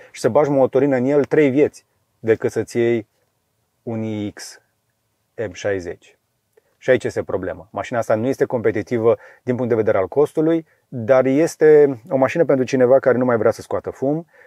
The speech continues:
care are acces, uh, la o stație de încărcare acasă sau la birou și, um, preferă varianta asta. Este mai silențioasă, este confortabilă, are toate tehnologiile și eu cred că merită băgată în seamă pentru lucrurile astea. Dacă nu te încurcă prețul, o recomand.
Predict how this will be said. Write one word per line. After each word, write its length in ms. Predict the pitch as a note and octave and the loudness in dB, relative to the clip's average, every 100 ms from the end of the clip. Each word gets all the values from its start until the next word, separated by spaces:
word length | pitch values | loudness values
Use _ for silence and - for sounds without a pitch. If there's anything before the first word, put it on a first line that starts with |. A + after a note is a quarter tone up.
| _ | _
care 220 | - G#2+ | -2 4
are 140 | C3+ B2+ | 4 4
acces, 400 | - C3 A2+ - | 2 -2 -2 -2
uh, 300 | G#2 G2+ G#2+ | -2 0 0
la 120 | A#2+ | 0
o 140 | A#2+ | 0
stație 240 | - A2+ A2 | 0 -2 -2
de 100 | G#2 | -4
încărcare 440 | - G#2 A#2 G#2 | -4 -4 0 -2
acasă 280 | F#2 A2 G2+ | -2 -4 -4
sau 140 | A2 | -4
la 100 | G#2 | -4
birou 340 | F#2 G2 A2 - - - | -4 -2 -2 -2 -12 -20
și, 160 | - A2 | -10 -10
um, 500 | - A2+ G2+ G2 G2 | -6 -6 -6 -8 -10
preferă 460 | F#2+ G#2 - A#2+ G#2+ | -8 -8 -2 0 0
varianta 520 | F#2 F#2+ G2 G2 G2 | -2 -4 -6 -6 -6
asta. 360 | G2+ G#2 C3+ C3 _ _ | -6 -2 -2 -2 _ _
Este 180 | A#2 C#3 | -4 0
mai 160 | C3+ | 0
silențioasă, 600 | - C3 A#2+ - G#2 - | 0 0 0 -2 -2 -2
este 180 | A#2 C3 | -4 -4
confortabilă, 640 | - A#2 A#2 G#2+ A#2 A2 | -4 -4 -4 -2 -2 0
are 140 | A2 G#2+ - | 0 -2 -2
toate 300 | B2 A2+ G2 | -2 -2 -4
tehnologiile 720 | G#2 G2+ G2 F#2+ G2 A#2+ A#2 | -4 -6 -6 -6 -4 -2 -2
și 140 | - | -2
eu 60 | B2+ | -4
cred 140 | C3+ | -4
că 100 | B2 | -6
merită 260 | A#2 A2+ A2 | -4 -4 -4
băgată 300 | G2+ G#2+ G#2+ | -2 -2 -2
în 60 | |
seamă 240 | F#2+ A#2 G#2+ | -4 -6 -4
pentru 320 | C3 B2+ A#2 | -4 -4 -4
lucrurile 340 | A2+ - G2 | -4 -4 -6
astea. 220 | F2 - - _ _ | -8 -12 -20 _ _
Dacă 260 | - C3+ C#3+ | -2 0 0
nu 60 | |
te 100 | B2+ | -2
încurcă 320 | B2+ C3+ B2 A2+ | -2 -2 0 -2
prețul, 440 | - C#3+ D3+ C#3 _ _ | -2 0 0 0 _ _
o 120 | B2+ | -2
recomand. 480 | A#2 - F#2+ E2 | -2 -4 -8 -10